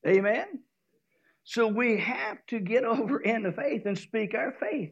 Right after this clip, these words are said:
and believe God. Why? Because I can't see it yet. I can't feel it yet. But faith gives substance to it. You know what that means? Faith takes it from the unseen to the seen.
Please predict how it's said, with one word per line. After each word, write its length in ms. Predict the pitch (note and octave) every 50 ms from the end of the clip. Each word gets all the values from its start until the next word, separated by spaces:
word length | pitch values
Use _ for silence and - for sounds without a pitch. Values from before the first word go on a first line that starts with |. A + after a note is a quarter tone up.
| - _ _ _ _ - _
and 120 | - F#3+ F3
believe 240 | A3 - - -
God. 220 | - - F#4+ E4+ -
Why? 180 | - D#4 - - - - - _ -
Because 400 | G3 G#3 G#3 - G#3 G3+ F3+ - -
I 160 | G3 G#3 A3+
can't 320 | G#3+ - - G3+ F#3 F3
see 260 | - - - A#3 C4 D#4+
it 120 | - - -
yet. 220 | D3 C3+ A#2 - - _ _
I 140 | - C3 C3+
can't 320 | C3 - - D3+ B2+ B2 - - -
feel 220 | B3 C4+ C4+ A#3+
it 100 | - - -
yet. 300 | G3 - - G#3+ G3+ - - - - _ _ _ _ _ _ _ _ _ _ _ _
But 220 | - A#2+ A#2+ A#2+ -
faith 240 | F#3+ F#3+ G#3 G3+ D#3 C#3+
gives 300 | C#3+ F3 F3+ D#3+ - -
substance 480 | - C3 A2 - - - G2 F#2 - _ -
to 60 | G2
it. 180 | - - - _ _ _ _ _ _ _ _ _ _ -
You 60 | F#3
know 60 | G3
what 100 | G3+ G3
that 160 | F#3+ G3+ G3
means? 260 | G3 G#3 G#3 A3 G#3+ - - _ _ - _ _ _ _ _
Faith 300 | F3+ F#3+ G3 G3 F#3+ -
takes 280 | - F#3 F3+ E3+ -
it 120 | D3 A#2 - -
from 180 | - D#3+ D#3+ C3+
the 120 | C3+ - -
unseen 680 | E3+ F#3 F#3+ F#3+ E3+ - - F#3+ F3+ F3 F3 E3+ D#3+ D3+ - - - _ _ _ _ _ -
to 80 | C#3+
the 100 | B2 A#2+
seen. 340 | - - A2+ F2+ - - -